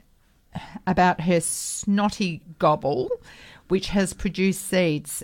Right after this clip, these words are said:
and she's direct sown some of them in the garden but would like to bring the rest on in pots. How do I go about this, please? The original tree came from a Kings Park plant sale,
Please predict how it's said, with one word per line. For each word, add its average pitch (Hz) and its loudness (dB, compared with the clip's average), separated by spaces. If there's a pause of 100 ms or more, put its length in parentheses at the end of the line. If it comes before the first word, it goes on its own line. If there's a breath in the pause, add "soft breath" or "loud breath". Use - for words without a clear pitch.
and 180 0
she's 185 -2
direct 202 2
sown 185 2
some 247 0
of 262 -4
them 170 0
in 170 2
the 180 0
garden 185 4
but 160 -6
would 185 -4
like 196 0
to 240 0
bring 185 2
the 180 2
rest 170 -2
on 156 0
in 156 0
pots. - -2 (300 soft breath)
How 220 2
do 214 4
I 190 6
go 180 2
about 165 2
this, 165 -4
please? 151 -4 (340 soft breath)
The 196 6
original 220 0
tree 190 0
came 175 0
from 165 -2
a 151 -2
Kings 165 -2
Park 165 0 (180)
plant 160 -4
sale, 214 -4